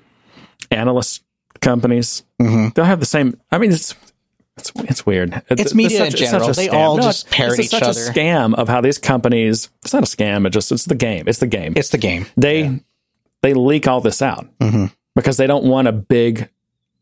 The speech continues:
Speaker 1: sudden hit to a, the stock price. So they're like, "Yeah," you know, of course they give guidance. Um,
Speaker 2: Mm-hmm.
Speaker 1: I mean, they'll, after they re-, release their you know, their results next week, they'll give guidance for the next quarter.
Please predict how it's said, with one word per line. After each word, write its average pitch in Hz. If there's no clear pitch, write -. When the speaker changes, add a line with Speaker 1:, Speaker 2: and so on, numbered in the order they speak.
Speaker 1:
sudden 131
hit 120
to 110
a, 98
the 117
stock 165
price. 82
So 110
they're 101
like, 101
"Yeah," 233
you 220
know, 196
of 196
course 208
they 220
give 190
guidance. 110
Um, 107
Speaker 2:
Mm-hmm. 101
Speaker 1:
I -
mean, 123
they'll, 123
after 117
they 127
re-, 113
release 120
their 113
you 113
know, 104
their 110
results 107
next 113
week, 151
they'll 147
give 151
guidance 123
for 127
the 107
next 139
quarter. 98